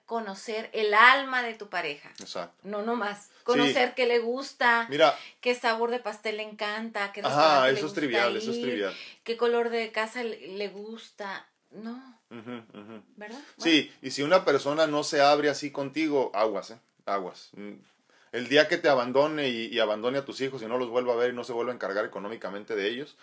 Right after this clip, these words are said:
Speaker 2: ahí te vas a dar cuenta que siempre fue eso y no te diste cuenta, tú no quisiste abrir los ojos. Normita Rodríguez dice, "Yo pienso, yo pienso que por eso, eh, se da el noviazgo", dice,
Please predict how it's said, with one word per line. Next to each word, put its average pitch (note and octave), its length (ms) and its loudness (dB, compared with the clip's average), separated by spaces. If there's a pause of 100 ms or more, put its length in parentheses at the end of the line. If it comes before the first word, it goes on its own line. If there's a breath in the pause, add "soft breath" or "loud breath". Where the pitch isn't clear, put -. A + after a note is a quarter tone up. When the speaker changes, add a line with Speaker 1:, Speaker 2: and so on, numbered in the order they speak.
(160 soft breath)
Speaker 2:
ahí G#2 140 -8
te F#2+ 100 -2
vas A2+ 180 2
a - 40 0
dar A#2 100 0
cuenta A#2+ 340 -2
que F#2 340 -8
siempre A#2 540 -2
fue A#2+ 340 0
eso C3 140 -2
y - 20 -10
no G#2+ 160 -8
te - 80 -6
diste A2 240 -6
cuenta, A#2+ 280 -6
tú A2 120 -10
no G#2+ 100 -8
quisiste G#2 260 -6
abrir G2 200 -2
los G2 160 -6
ojos. - 320 -16 (1000 soft breath)
Normita F3 280 8
Rodríguez F#3+ 320 12
dice, F3 140 4
"Yo F#3 100 10
pienso, G3 320 6 (100)
yo C#3+ 220 6
pienso F#3 240 4
que F3+ 80 4
por C3 200 6
eso, F#3+ 540 8
eh, B2+ 360 4
se C3 160 2
da C#3 180 12
el D#3+ 100 6
noviazgo", E3+ 440 8
dice, A#2+ 220 0